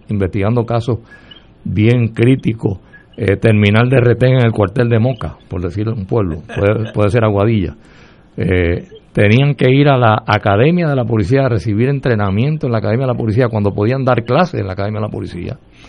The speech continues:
Eh, ¿dónde van a estar los expedientes de los policías que estaban bajo investigación en ese momento? Y valga decir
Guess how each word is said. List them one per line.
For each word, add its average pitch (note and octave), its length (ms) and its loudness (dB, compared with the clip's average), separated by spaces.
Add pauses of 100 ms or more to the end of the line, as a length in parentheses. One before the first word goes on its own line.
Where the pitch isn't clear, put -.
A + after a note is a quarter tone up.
(460)
Eh, F#2+ 320 0
¿dónde D#3 320 4
van D#3+ 140 4
a D#3 40 4
estar E3 160 0
los D#3 140 4
expedientes C3+ 720 2
de A#2 80 4
los A2 120 0
policías A2+ 440 -2
que C3 80 -4
estaban B2+ 300 0
bajo A#2 120 2
investigación A2 640 -2
en B2 80 0
ese A#2+ 140 -2
momento? A#2 480 -2
Y F#2 40 0
valga A2+ 280 -2
decir A2 340 -4